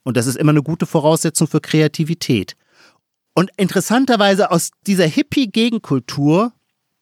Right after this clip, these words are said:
die Geschichte ist schon oft erzählt worden, aber sie ist, finde ich, immer noch wichtig im Hinterkopf zu behalten und kann auch manches erklären. Aus der Hippie-Gegenkultur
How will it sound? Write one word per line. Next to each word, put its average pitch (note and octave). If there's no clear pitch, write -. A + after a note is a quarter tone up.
die A#2+
Geschichte B2
ist A2
schon A#2
oft -
erzählt F3+
worden, C3
aber B2
sie A#2+
ist, -
finde C3+
ich, A#2
immer F#3+
noch G3+
wichtig E3
im D#3+
Hinterkopf D#3
zu B2
behalten A#2+
und A#2
kann C3
auch A#2+
manches C#3
erklären. D#3+
Aus -
der C3
Hippie-Gegenkultur D3